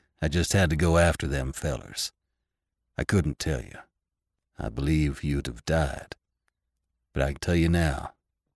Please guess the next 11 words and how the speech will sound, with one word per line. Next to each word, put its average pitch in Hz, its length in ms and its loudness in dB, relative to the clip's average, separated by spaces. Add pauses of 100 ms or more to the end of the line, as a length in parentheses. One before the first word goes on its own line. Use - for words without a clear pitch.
(160)
if - 180 -4
you'll 65 120 -2
bear 82 340 2
up 85 200 2
under 73 240 0
a 71 40 -4
shock." - 520 -2 (1300)
"Go 117 140 2
on, 113 180 4
my 92 120 2
friend." 95 340 -4